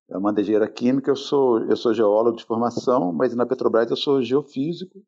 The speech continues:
uma especialidade um pouco diferente. E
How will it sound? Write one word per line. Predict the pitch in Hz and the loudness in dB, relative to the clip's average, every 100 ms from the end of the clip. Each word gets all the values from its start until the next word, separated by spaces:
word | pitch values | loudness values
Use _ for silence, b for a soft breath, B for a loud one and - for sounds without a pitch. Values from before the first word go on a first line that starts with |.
| _ - | _ -14
uma | |
especialidade | 101 117 110 101 107 107 | -6 -2 0 0 0 0
um | |
pouco | 117 110 | -2 -2
diferente. | - - 107 107 147 - _ _ _ | -6 0 0 0 -8 -16 _ _ _
E | 104 110 107 101 | -4 0 0 -2